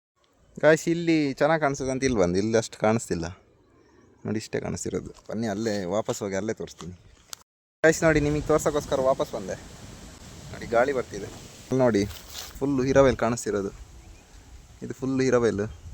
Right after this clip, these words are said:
ನೋಡಿ, ಅಲ್ಲೊಂದು ಬಿಲ್ಡಿಂಗ್. ಇದು ಚರ್ಚ್, ಗೈಸ್. ಮತ್ತು ಇದು ನಾವು ಓದಿದ ಸ್ಕೂಲ್, ಗೈಸ್.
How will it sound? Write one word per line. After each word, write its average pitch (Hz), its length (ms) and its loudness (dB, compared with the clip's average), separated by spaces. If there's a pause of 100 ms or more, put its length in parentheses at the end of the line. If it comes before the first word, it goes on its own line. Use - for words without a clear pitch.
(1800)
ನೋಡಿ, 104 200 -6
ಅಲ್ಲೊಂದು 104 300 -4
ಬಿಲ್ಡಿಂಗ್. 110 300 -8 (460)
ಇದು 120 180 -2
ಚರ್ಚ್, - 280 4
ಗೈಸ್. 104 200 2 (1160)
ಮತ್ತು 110 240 -4
ಇದು 107 120 0 (720)
ನಾವು 107 200 4
ಓದಿದ 110 260 2
ಸ್ಕೂಲ್, 117 300 -2
ಗೈಸ್. - 180 -6